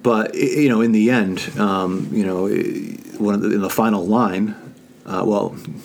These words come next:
yeah, the final line, i-, or the final scene has, and I don't wanna get too far ahead of ourselves, you know, it has, uh, Al Pacino being, uh,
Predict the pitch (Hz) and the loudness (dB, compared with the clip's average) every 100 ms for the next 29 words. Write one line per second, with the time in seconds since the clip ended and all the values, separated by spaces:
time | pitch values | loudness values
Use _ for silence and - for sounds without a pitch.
0 | - - 120 110 - 135 127 120 113 117 | -18 -6 0 2 2 2 2 2 2 0
1 | 113 - 107 123 - 135 110 - - 147 | 0 0 0 -2 0 0 0 -2 0 2
2 | 110 101 104 101 - - 95 104 95 95 | 2 0 0 -2 -4 -4 -4 -2 -2 0
3 | 120 95 - 107 95 120 104 - 95 90 | 0 0 0 0 2 2 0 -2 -2 -2
4 | 98 95 101 98 90 92 95 - 95 - | -2 -2 0 0 0 -2 -2 -2 -4 -4
5 | 107 92 85 98 92 90 87 85 | -4 -4 -2 -2 -2 -4 -4 -6